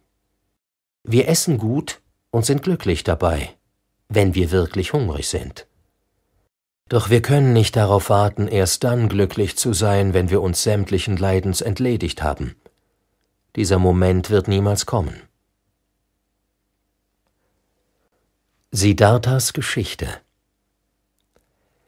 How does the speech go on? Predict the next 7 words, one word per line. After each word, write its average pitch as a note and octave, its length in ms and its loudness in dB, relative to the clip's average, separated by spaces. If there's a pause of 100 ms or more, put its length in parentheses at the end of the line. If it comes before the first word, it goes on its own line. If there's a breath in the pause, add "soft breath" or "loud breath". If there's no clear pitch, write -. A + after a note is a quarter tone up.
(1040)
Es A#2+ 160 0
gibt E3 160 2
viele A#2 340 2
Geschichten - 640 -2
über D2+ 220 -2
Prinz G2 440 0
Siddhartha, F2 680 0